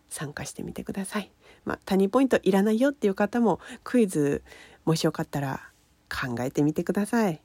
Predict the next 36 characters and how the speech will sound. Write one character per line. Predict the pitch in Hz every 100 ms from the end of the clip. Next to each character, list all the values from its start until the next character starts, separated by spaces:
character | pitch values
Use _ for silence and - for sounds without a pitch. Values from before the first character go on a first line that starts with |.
| _
「へ | - 170 180 190
え、 | 214
韓 | - 226 247
国 | 254 226 214
そ | 202
ん | 180
な | 185
こ | 185 208
と | 247
が | 269
あ | 302
る | 294
の？」 | 285 294 302
っ |
て | 302 -
い | 165 156
う | 151
こ | - 151
と | 147
が | 139 131 - - - -
わ | 131
か | 117 120
る |
か | - 127
も | 131 135
し-、 | - 156 165 143 131 123 139 -
わ | - 165
か | - 202
る | 180
か | - 208
も | 160 -
し | - 170
れ | 208
ま | 247 262
せ | - 277 277
ん。 | 233